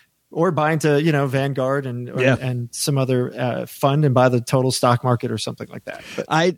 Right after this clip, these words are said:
Speaker 2: uh, I couldn't agree with you more. I mean, people have been calling for, for the, for the recession five years from now or five years ago.
Speaker 1: Yeah.
Speaker 2: Uh,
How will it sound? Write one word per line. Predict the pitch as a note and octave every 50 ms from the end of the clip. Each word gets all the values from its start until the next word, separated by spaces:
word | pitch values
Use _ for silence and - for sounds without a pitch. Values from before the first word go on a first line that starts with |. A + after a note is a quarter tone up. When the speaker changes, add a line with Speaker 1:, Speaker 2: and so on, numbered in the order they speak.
| _ -
Speaker 2:
uh, | F3+ E3+ - E3 D3 D3 C3+ C3 C3 E3 -
I | - D3+ E3 -
couldn't | - - F#3+ F3 F3+
agree | E3+ D#3 E3+ E3+ E3+
with | E3 D3+
you | D3 D#3
more. | D#3 E3+ G3 G#3+ D3 B2 A#2+
I | B2+ C#3+
mean, | C#3+ C#3 C3+ C3 B2 - -
people | - G3+ G3 A3 G#3
have | D#3
been | D#3 C3+
calling | - - D#3+ D3+ E3 F3+ E3+ E3 D#3+ C#3+
for, | - - D3+ C#3+ C#3 C3+ A2+ -
for | - - D#3 C#3+ C3
the, | A2+ C3 B2 A#2+ A#2 - - -
for | - - C#3+ B2+ B2
the | A2 G#2+ B2+ A#2 A2+ A2
recession | G2+ B2+ A#2+ - - D3+ C3+ - - C#3+ B2+
five | - - C#3 C#3 C3 B2+
years | C3+ C#3+ C3+ -
from | - C#3 C#3
now | C3+ C3+ C#3 D3 - -
or | C#3+ C3
five | - - C#3 C3+ C3+
years | C3+ C#3 C3+ A#2+
ago. | C3+ A#2+ B2 B2 B2+ D3 C#3 - - - - - - - - _ _
Speaker 1:
Yeah. | C3+ C3
Speaker 2:
Uh, | C3 B2 B2 A#2 A#2